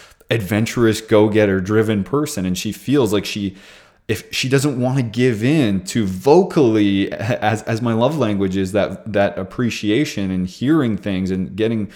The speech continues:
that words of affirmation and knowing that I'm doing good, you know, but she almost holds back on that because she's worried that if she gives me more of that, that I'm just gonna absolutely take off. And for me,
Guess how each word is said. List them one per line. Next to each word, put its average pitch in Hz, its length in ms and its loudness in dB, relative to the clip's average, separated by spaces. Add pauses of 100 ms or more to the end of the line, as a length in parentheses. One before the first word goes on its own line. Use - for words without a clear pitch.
(380)
that 101 240 0
words 123 240 2
of 113 100 -2
affirmation 113 600 0
and 98 140 0
knowing 123 300 0
that 110 120 0
I'm 101 160 -2
doing 113 320 0
good, 120 420 0
you 95 100 -2
know, 101 260 -2 (260)
but 113 140 0
she 143 320 0
almost 127 320 0
holds 123 400 0
back 104 420 -4
on 107 180 0
that 92 220 0
because 101 300 -4
she's 107 300 -4
worried 107 500 2
that 98 140 2
if 95 80 -2
she - 160 -6
gives 120 300 -4
me 110 160 -2
more 110 300 0
of 104 120 -2
that, - 480 -4
that 113 80 0
I'm 113 120 2
just 101 140 -4
gonna 98 220 -6
absolutely 95 540 -6
take 92 360 -6
off. 120 460 -2 (400)
And 113 140 -2
for 101 180 -2
me, 110 580 0